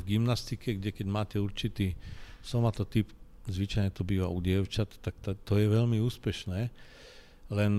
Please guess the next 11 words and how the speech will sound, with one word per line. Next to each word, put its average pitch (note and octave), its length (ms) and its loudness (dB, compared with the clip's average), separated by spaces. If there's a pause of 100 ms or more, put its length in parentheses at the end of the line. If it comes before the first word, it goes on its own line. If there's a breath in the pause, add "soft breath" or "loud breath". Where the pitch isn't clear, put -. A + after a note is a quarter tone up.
keď - 240 -4
si G#2 80 -6
pozriete A2 480 0
tú - 80 -2
gymnastiku, G2+ 800 0
ešte - 160 -6
stále A2+ 320 2
pretrvá G#2 480 2
trend, G#2 400 0
že F2+ 80 0
vlastne G2 560 2